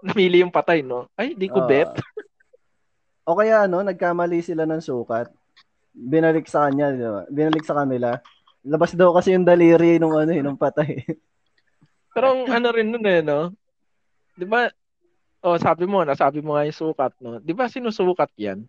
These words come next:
Speaker 2: Oo.
Speaker 1: Tapos ibibigay nila, ano na,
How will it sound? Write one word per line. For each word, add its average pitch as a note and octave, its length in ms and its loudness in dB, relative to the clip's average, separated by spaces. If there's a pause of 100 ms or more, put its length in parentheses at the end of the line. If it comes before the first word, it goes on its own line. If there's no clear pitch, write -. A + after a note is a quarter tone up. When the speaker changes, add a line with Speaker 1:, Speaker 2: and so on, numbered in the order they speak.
(420)
Speaker 2:
Oo. G2+ 600 -4 (500)
Speaker 1:
Tapos - 160 -2
ibibigay E3+ 460 2
nila, D3 360 2
ano B2 160 -6
na, G#2+ 260 -10